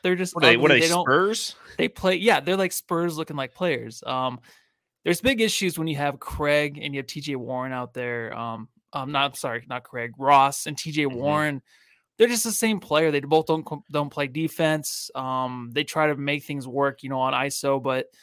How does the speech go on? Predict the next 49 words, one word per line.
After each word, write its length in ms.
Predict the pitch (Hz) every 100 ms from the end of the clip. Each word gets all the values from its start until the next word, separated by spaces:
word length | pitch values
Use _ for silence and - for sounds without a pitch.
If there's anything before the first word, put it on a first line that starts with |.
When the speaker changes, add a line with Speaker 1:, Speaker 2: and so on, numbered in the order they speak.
| _ _ -
Speaker 1:
when 160 | 156
it's 140 | 165 170
not 220 | 170 151
going, 300 | 147 151 147
it's 160 | 123 160
not 160 | 135
going. 240 | 131 147 127
It 20 |
looks 240 | 131 -
really 180 | 139 127
bad. 500 | 117 131 135 135 117 _ _ _ _ _ _ _ _
Um, 400 | 151 147 139 131 _
them 200 | 156 202
two 160 | 196 202
in 60 |
the 80 | 185
game 220 | 165 170
looks 160 | 156 135
bad. 320 | 135 135 120
I 80 | 135
think 160 | 175
if 60 | 156
you 60 | 151
put 220 | 165 -
Ish 380 | 160 180 180 -
with 160 | 156
one 180 | 135 151
of 100 | 160
them, 180 | 175 190
it's 100 | 185
fine. 380 | - 135 147 160
Put 180 | 160 -
Ish 240 | 151 143
at 80 | 151
the 60 |
power 260 | - 143 139
forward, 420 | - 139 143 143
then 100 | 139
you 80 | 139
have 260 | 131 131 123
T 180 | 156
J 160 | 139 143
at 100 | 139
the 80 | 135
small, 380 | - 139 139 139
or 80 |
you 100 | 135
can 120 | 127 131
have 320 | 143 135